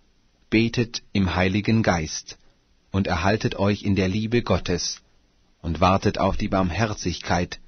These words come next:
unseres Herrn Jesus Christus zum ewigen Leben. Und erbarmet euch derer, die da zweifeln, reißet sie aus dem Feuer und rettet sie. Der andern erbarmet euch mit Furcht und hasset auch den Rock,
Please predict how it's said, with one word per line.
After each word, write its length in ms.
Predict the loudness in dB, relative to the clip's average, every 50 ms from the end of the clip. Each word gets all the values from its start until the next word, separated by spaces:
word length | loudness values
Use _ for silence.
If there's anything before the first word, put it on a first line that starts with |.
| -20 _ _ _ _
unseres 400 | -8 -4 -4 -2 -2 -2 -2 0
Herrn 240 | 2 2 2 2 2
Jesus 500 | 2 2 2 2 2 0 -2 -2 -2 -2
Christus 640 | 0 0 0 0 0 0 0 0 0 0 -2 -8 -12 _ _ _ _ _
zum 260 | -2 0 0 0 -2 -4 _
ewigen 500 | 0 0 2 2 0 0 2 2 4 6
Leben. 500 | 6 6 6 4 2 2 0 -2 -2 -4 -10 _ _ _ _ _ _ _ _ _ _ _ _ _ _ _ _ _ _ _ _ _ _ _ _ _ _
Und 200 | 0 0 2 2
erbarmet 580 | 0 2 2 4 4 4 4 4 2 2 0
euch 280 | 0 0 0 0 0 0
derer, 440 | 2 4 4 4 2 2 0 0 -2 -6 _ _ _ _ _ _ _ _ _ _
die 100 | 0 2
da 160 | 2 2 2 0
zweifeln, 720 | 0 2 4 4 4 4 2 0 0 0 0 -2 -4 -6 _ _ _ _ _ _ _ _ _ _ _ _ _ _ _ -2
reißet 400 | 2 2 2 2 2 -2 -4 -2
sie 160 | -4 -2 0
aus 260 | 2 2 0 0 0
dem 160 | -2 -2 -2 0
Feuer 420 | 2 4 6 6 6 4 2 2
und 260 | 2 0 0 -2 -4 -6 -2
rettet 380 | 0 0 2 2 0 -2 -2 -4
sie. 280 | -6 -4 -4 -6 -6 -10 -14 _ _ _ _ _ _ _ _ _ _ _ _ _ _ _ _ _ _ -4
Der 160 | -2 0 2
andern 500 | 4 4 4 4 4 4 4 4 2 0 0
erbarmet 560 | -2 -2 2 2 2 4 4 2 2 0 0
euch 280 | 0 2 2 0 0 0
mit 160 | -2 -2 -2
Furcht 600 | -2 2 2 2 2 2 -2 -4 -8 -12 -14 -18 -12
und 380 | -6 -4 -4 -4 -4 -6 -2 -2
hasset 320 | -2 0 0 -2 -2 2
auch 220 | 2 2 2 2 0
den 180 | 2 2 2
Rock, 320 | 4 4 4 2 2 -2